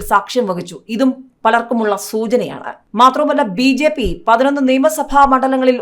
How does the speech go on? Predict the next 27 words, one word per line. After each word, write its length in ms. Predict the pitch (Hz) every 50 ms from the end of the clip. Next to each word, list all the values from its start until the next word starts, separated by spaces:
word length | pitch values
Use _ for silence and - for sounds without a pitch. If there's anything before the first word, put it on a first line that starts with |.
| - 214
ഒന്നാം 200 | 220 240 262 269 262 269
സ്ഥാനത്തെത്തിയതും 720 | 262 262 254 254 254 247 202 - 269 262 247 240 196 156 131 - _ _ _ _ _ _ _ _ 190
വോട്ട് 280 | 214 254 262 262 - 277 277
വിഹിതം 260 | 262 269 277 262 254 254 -
കാര്യമായി 480 | 226 226 247 262 262 277 269 269 262 262 -
കൂട്ടിയതും 440 | 262 240 208 262 247 247 190 160 156 - - _ _ _ - 170
ബി 80 | 208 226 208
ജെ 80 | 262 262 262 269
പി 80 | 269 262 262 - -
തൃശൂരിൽ 400 | 226 214 - 262 269 262 247 233
അക്കൗണ്ട് 300 | 220 - - 269 277 262 254 247
തുറന്നതുമൊക്കെ 600 | 247 240 254 247 254 233 240 240 240 - 247 - 139 160
വരും 180 | 175 202 220 208 233
ദിവസങ്ങളിൽ 400 | 247 247 254 254 254 247 240 220 240
ഏറ്റവും 220 | 254 262 285 277 262
കൂടുതൽ 200 | 262 240 262 247 - -
ചോദ്യമായി 400 | 233 240 226 262 247 254 254 247 233
മാറാൻ 240 | 226 226 240 240 226 233
പോകുന്നത് 340 | 240 240 247 247 247 226 190 - - - _ _ _ _ _ _ _ _ - 226
കോൺഗ്രസിന് 480 | 240 254 262 262 285 269 277 277 269 240 240
മാത്രമല്ല, 460 | 233 226 - - 254 240 208 196 175 - - _ - -
സി 240 | - 233 247 240 -
പി 60 | 262 262 262
എമ്മിനും 200 | 247 254 247 240 190
കൂടി 220 | 196 196 196 196 196 208
തന്നെയാണ്. 420 | 190 185 196 208 202 175 139 156 147 - _ _ _ _ _ - - _ _ _ - -
സ്വന്തം 420 | - 285 302 311 311 311 330 370